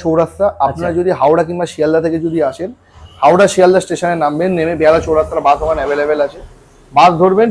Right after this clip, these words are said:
Speaker 1: চৌরাস্তা নামবেন, নেমে স্ক্রিনে দেওয়া নাম্বারে আমাকে একটা ফোন করবেন, আপনাকে আমি গাইড করবো।
Speaker 2: ফুল গাইড করে নেবে। তো চলো দাদা,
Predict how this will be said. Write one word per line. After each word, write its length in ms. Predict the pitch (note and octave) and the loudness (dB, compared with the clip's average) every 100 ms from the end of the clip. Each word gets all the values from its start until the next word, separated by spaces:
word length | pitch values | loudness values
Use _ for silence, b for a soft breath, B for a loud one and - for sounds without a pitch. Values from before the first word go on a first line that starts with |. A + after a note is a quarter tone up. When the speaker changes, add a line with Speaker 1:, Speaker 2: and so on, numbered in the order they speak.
| A3+ | 0
Speaker 1:
চৌরাস্তা 360 | F3 F3 F#3 F#3 - _ - D3+ | 0 0 2 -2 -2 _ -10 0
নামবেন, 320 | D#3 F3+ A#3 C4+ _ _ _ - | 2 4 2 2 _ _ _ -4
নেমে 180 | E3+ A3+ B3 | 0 2 2
স্ক্রিনে 220 | - G#3 G#3 | 2 2 4
দেওয়া 120 | G#3 | 4
নাম্বারে 200 | G3 G3 G3 | 2 2 2
আমাকে 120 | G3+ | 4
একটা 120 | G3 G3 | 0 0
ফোন 100 | F3 F3 | -4 -2
করবেন, 180 | B3 F#3+ | 0 -2
আপনাকে 180 | D3+ D#3+ | -4 -8
আমি 80 | C3+ | -8
গাইড 140 | A2+ _ | -12 _
করবো। 140 | - G3 | -6 2
Speaker 2:
ফুল 120 | G3+ | 6
গাইড 140 | F3 D3 | 6 4
করে 120 | D3 C3 | -2 -6
নেবে। 160 | A2+ F#2 _ A2+ - - | -8 -12 _ -20 -16 -6
তো 40 | F#3 | 4
চলো 120 | A3 | 6
দাদা, 140 | G#3 | 8